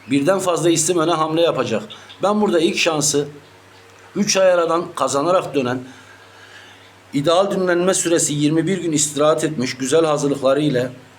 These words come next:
öndekileriyle didişmez. Düzlükte yürürse zoru kolaya çevirebilir.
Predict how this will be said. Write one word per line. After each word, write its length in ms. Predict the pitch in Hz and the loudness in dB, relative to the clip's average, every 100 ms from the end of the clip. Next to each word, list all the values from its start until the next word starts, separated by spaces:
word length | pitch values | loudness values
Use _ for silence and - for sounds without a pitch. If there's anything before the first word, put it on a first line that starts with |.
| - | -2
öndekileriyle 760 | 127 151 151 151 160 160 170 | 0 0 -2 2 2 2 0
didişmez. 580 | 131 127 127 151 143 104 | 0 -4 -4 -2 -2 -4
Düzlükte 420 | 123 117 127 - | -6 -6 -8 0
yürürse 340 | 165 151 131 120 | 0 2 -2 -4
zoru 340 | 113 131 151 | -2 0 2
kolaya 300 | 143 143 139 | 2 2 2
çevirebilir. 720 | 139 120 120 147 143 147 147 | 0 0 2 0 2 0 -2